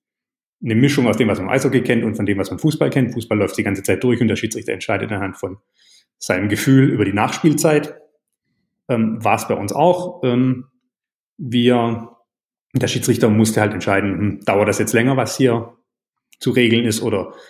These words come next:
geht's gleich weiter? Ähm, ich weiß nicht mehr genau seit wann, aber, äh, noch nicht allzu lang her, haben sich die Vereine aber ganz klar dafür ausgesprochen,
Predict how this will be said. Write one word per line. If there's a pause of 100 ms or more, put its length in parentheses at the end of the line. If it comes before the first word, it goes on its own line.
(160)
geht's
gleich
weiter? (600)
Ähm, (520)
ich
weiß
nicht
mehr
genau
seit
wann,
aber, (120)
äh, (280)
noch
nicht
allzu
lang
her, (220)
haben
sich
die
Vereine
aber
ganz
klar
dafür
ausgesprochen,